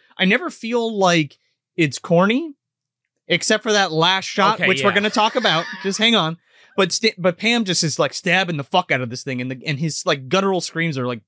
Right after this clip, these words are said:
Speaker 1: pretty haunting.
Speaker 2: Agreed.
Speaker 1: So, so what happens? What do you think's gonna happen? Is, is Blackula gonna fucking go up in flames in the middle of the house? Is he gonna turn to dust? Are we gonna drag him outside? Is he gonna turn to bones like the first movie? Nope.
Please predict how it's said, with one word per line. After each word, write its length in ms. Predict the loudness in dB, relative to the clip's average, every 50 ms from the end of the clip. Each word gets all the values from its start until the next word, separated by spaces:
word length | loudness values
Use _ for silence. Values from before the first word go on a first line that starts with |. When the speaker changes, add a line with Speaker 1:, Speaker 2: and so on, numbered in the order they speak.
| _ _ -4
Speaker 1:
pretty 280 | 0 2 2 0 0 -4 0
haunting. 480 | 4 4 4 4 2 -2 -12 -14 -14 _ _ _ _ _ _ _ _ _ _ -4
Speaker 2:
Agreed. 420 | -4 -4 -2 -2 -2 -2 -4 -4 -8 _ _ _ _ _ _ _ _ _ -6
Speaker 1:
So, 760 | -2 2 4 4 6 6 6 6 6 4 2 0 -2 -6 -10 _ _ _ _ _ _ _ _ _ _ 0
so 120 | 4 6
what 160 | 6 6 6
happens? 380 | 4 2 2 2 0 -4 -2 2
What 80 | 4
do 60 | 4 6
you 40 |
think's 220 | 6 4 2 2 2
gonna 160 | 2 2 2
happen? 340 | 2 2 0 0 0 0 0
Is, 180 | 0 0 0
is 220 | 2 2 0 0 0
Blackula 540 | 0 0 2 2 0 0 0 2 2 4 4
gonna 220 | 2 0 0 0
fucking 380 | 0 0 0 0 0 -2 0 2
go 180 | 2 4 4
up 160 | 2 2 0
in 80 | -4 -6
flames 560 | -2 2 2 4 4 6 4 4 4 4 4
in 60 | 4
the 40 | 4 4
middle 220 | 4 4 6 4
of 80 | 4 4
the 60 | 2
house? 460 | 2 2 2 2 2 2 0 0 -2
Is 160 | -2 -2 -2
he 40 | 0
gonna 180 | -2 -2 -2 -2
turn 220 | -2 -2 -2 -2
to 60 | -2
dust? 520 | -2 0 2 2 2 2 0 -4 -4 -8 -16 _ _ _ _ 2
Are 100 | 4 4
we 80 | 4 4
gonna 160 | 2 0 0
drag 260 | 0 2 2 2 2
him 80 | 0 -2
outside? 500 | -2 -2 0 0 0 2 4 4 2 2
Is 40 | -2
he 60 | -6
gonna 100 | -6 -2
turn 160 | 0 0 0
to 80 | 0 0
bones 560 | 2 2 4 4 6 6 4 4 4 2 0
like 140 | 0 -2 -2
the 80 | -4
first 260 | 0 0 0 2 2
movie? 460 | 2 2 2 4 2 2 0 -2 _ _ _ _ _ _ _ _ _ _ _ _ _ 0
Nope. 200 | 0 0 0